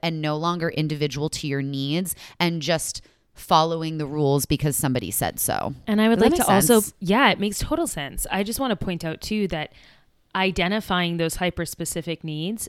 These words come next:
Speaker 2: probably involves working closely with a qualified professional that you trust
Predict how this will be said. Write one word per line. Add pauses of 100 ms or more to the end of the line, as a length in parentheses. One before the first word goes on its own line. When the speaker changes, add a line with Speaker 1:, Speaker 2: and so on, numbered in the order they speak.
(140)
Speaker 2:
probably
involves
working
closely
with
a
qualified
professional
that
you
trust